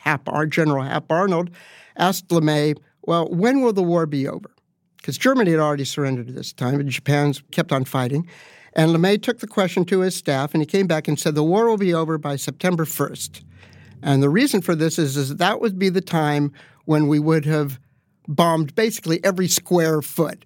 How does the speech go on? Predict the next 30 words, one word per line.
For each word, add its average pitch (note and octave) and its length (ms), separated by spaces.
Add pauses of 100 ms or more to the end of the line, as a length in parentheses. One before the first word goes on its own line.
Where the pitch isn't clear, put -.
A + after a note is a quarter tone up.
(120)
in C#3+ 160
Japan. C3+ 340
We D#3 80
will D#3 120
run A3 260
out F#3 160
of D3+ 80
targets. - 580 (280)
So F#3 120
that C4 200
was D4+ 100
his C4 160
philosophy F#3+ 640
of C#3 160
war, D3 280
was - 180
to G3 100
bomb F3 760 (380)
everything. D#3+ 640 (100)
So F#3 340
when F3+ 480 (140)
we E3 140
got C4+ 240
the G3+ 200 (140)
atomic C4+ 500
bomb C#3+ 220
before F3 340
September - 500
first, - 500
obviously, - 520